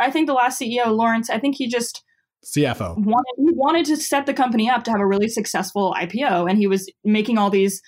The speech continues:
Speaker 1: hard calls about keeping the company in line. Meanwhile, Brian Chesky has these crazy, really innovative ideas, and that's why, I mean, you know, he's, he's, to credit, Airbnb is, is a really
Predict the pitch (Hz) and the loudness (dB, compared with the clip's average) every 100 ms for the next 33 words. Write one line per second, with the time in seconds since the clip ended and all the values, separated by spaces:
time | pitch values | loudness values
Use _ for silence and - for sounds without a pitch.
0 | - - - 226 220 196 233 233 180 185 | -20 -6 0 2 2 0 2 2 2 2
1 | 196 196 - 220 202 196 220 202 185 180 | 0 -2 -4 0 0 2 2 2 0 -2
2 | 175 196 175 165 151 - 226 226 196 185 | 0 0 -2 -4 -6 -2 2 2 2 2
3 | 190 196 202 208 202 - 185 185 185 _ | 2 2 2 0 -4 -2 0 0 -4 _
4 | _ - 240 240 247 240 240 233 262 240 | _ -2 0 0 -4 -4 -2 -2 -2 -2
5 | 233 220 208 220 220 220 202 285 226 208 | 0 0 0 2 0 0 0 0 0 0
6 | 208 202 208 196 196 214 208 240 294 349 | 2 2 0 0 0 2 0 0 0 2
7 | 190 233 285 - - 285 277 - - _ | 2 0 -2 -4 -4 0 0 -2 -12 _
8 | - 208 240 214 - - 208 226 208 214 | -4 -2 0 0 -2 -4 0 2 2 4
9 | 185 180 196 190 185 175 | 2 0 -2 0 0 -2